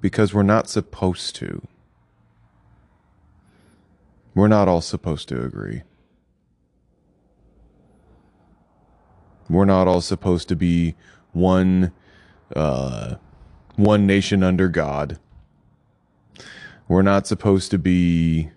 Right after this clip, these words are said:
um, yeah,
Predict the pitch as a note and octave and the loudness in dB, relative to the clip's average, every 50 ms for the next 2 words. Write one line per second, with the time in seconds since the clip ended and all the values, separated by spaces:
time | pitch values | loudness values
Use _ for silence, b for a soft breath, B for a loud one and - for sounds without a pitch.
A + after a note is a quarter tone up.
0 | _ _ _ _ _ _ - - D#2 D2+ C#2 C#2 C2+ B1+ B1 A1 G#1+ A1+ A1 - | _ _ _ _ _ _ -8 -6 -6 -6 -6 -6 -8 -8 -10 -10 -8 -10 -10 -12
1 | - _ _ - _ _ _ _ _ _ _ _ _ _ _ _ _ _ _ _ | -14 _ _ -20 _ _ _ _ _ _ _ _ _ _ _ _ _ _ _ _
2 | _ _ _ _ _ _ _ _ _ - - _ _ _ _ - _ _ _ _ | _ _ _ _ _ _ _ _ _ -20 -20 _ _ _ _ -20 _ _ _ _
3 | - - _ _ _ _ _ _ _ _ _ _ b b b b b b b b | -20 -20 _ _ _ _ _ _ _ _ _ _ b b b b b b b b
4 | b b b b b b b _ _ _ _ _ _ _ _ _ _ _ _ _ | b b b b b b b _ _ _ _ _ _ _ _ _ _ _ _ _
5 | _ _ _ _ - C#3+ D#3 C#3+ A2+ F#2+ F2+ F2 | _ _ _ _ 4 4 4 4 0 -2 -4 -6